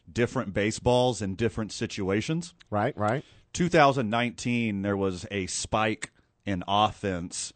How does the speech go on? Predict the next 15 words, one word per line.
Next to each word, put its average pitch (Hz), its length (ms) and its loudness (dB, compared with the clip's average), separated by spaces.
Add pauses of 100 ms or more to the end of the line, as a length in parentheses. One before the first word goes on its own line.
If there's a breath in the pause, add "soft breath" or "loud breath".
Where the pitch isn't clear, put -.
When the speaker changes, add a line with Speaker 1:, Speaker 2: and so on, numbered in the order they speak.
(340 soft breath)
Speaker 1:
Batting 107 380 2
average 101 340 0
were 98 160 0
up, 104 360 2
home 104 260 0
runs 101 200 -2
were 101 140 -2
up, 95 140 0
slugging 110 420 2
was 92 180 -2
up, 98 300 -2 (320 soft breath)
and 101 220 -6
pitchers 135 420 4
were 117 140 2
accusing 107 640 0